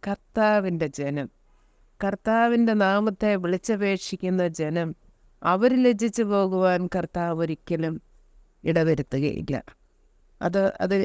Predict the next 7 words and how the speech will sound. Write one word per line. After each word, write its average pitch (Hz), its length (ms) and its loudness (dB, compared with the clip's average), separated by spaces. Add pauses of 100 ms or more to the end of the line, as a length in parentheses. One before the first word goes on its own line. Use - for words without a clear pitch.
ഇതിന് 202 320 2 (220)
ആധാരമായിട്ടൊരു 190 960 0
വാക്യം 175 400 0
കൂടെ 170 160 -2
വായിക്കും. 165 320 -2
രണ്ട് 208 240 0
ദിനവൃത്താന്തം 180 760 0